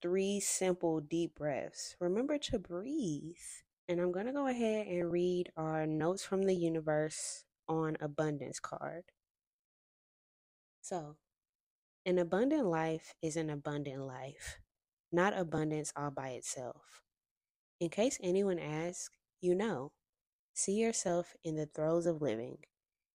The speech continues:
and see me at your side, the universe. Perfect.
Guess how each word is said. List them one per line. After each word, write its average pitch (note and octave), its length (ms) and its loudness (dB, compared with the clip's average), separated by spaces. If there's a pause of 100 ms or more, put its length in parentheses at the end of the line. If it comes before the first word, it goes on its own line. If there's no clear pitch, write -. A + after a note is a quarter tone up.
and E3 160 2
see F#3 240 4
me F#3+ 220 2
at C#3+ 160 -4
your D3 140 -2
side, B2+ 440 -6 (640)
the A#2 80 2
universe. - 880 -4 (1300)
Perfect. - 600 -6